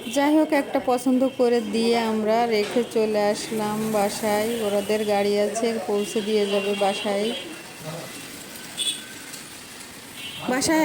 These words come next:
আসার পথে রাস্তার পাশে দেখি স্টুডেন্টরা দোকান দিচ্ছে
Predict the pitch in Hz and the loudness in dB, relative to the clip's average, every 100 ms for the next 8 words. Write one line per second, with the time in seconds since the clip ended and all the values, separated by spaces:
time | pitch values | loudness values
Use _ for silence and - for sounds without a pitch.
0 | 269 269 269 269 254 240 277 277 302 302 | 4 2 0 2 0 2 4 4 4 0
1 | - - - - - 262 262 - 277 262 | -8 -10 -10 -12 -4 0 0 2 0 2
2 | 262 - 254 240 247 269 254 240 - 233 | 2 2 2 2 2 4 4 4 2 2
3 | 226 226 233 240 220 220 214 214 214 214 | 2 2 2 4 2 2 0 0 0 -2
4 | - 240 | 2 4